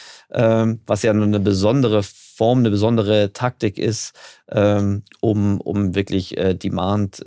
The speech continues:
zu identifizieren und dann auch zu konvertieren. Äh, wie ist dir lieber? Wollen wir gleich über A B M sprechen oder wollen wir erst noch mal über, über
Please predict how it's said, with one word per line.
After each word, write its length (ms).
zu 300
identifizieren 920
und 140
dann 120
auch 240
zu 360
konvertieren. 720
Äh, 280
wie 80
ist 120
dir 80
lieber? 240
Wollen 140
wir 80
gleich 160
über 180
A 120
B 100
M 160
sprechen 400
oder 540
wollen 160
wir 100
erst 140
noch 180
mal 80
über, 320
über 460